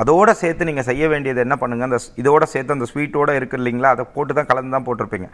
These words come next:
இந்த மொச்சையை தனியா எடுத்துட்டு அதை வந்து அந்த வெள்ளை துணியில போட்டுருங்க. இந்த வெள்ளை துணியில் போட்டு, இப்ப நீங்க என்ன செய்யணும் அப்படின்னா, இந்த மந்திரத்தை சொல்லி முடிச்சுட்டு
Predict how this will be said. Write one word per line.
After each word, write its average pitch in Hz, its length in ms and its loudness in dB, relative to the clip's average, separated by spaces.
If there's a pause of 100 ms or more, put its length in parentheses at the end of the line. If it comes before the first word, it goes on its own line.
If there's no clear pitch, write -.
(340)
இந்த 110 200 2
மொச்சையை 160 360 0 (140)
தனியா 127 320 0 (160)
எடுத்துட்டு 120 380 -2 (500)
அதை 175 160 4 (100)
வந்து 143 260 0
அந்த 143 200 2
வெள்ளை 160 220 4 (100)
துணியில 139 280 0 (100)
போட்டுருங்க. 113 400 0 (320)
இந்த 110 180 0
வெள்ளை 151 240 2 (140)
துணியில் 143 420 -4
போட்டு, 120 320 0 (480)
இப்ப 156 280 2
நீங்க 180 180 -2
என்ன 160 160 0
செய்யணும் 131 380 0
அப்படின்னா, 123 340 0
இந்த 123 140 -2
மந்திரத்தை 135 480 0
சொல்லி 135 240 -2
முடிச்சுட்டு 120 340 -2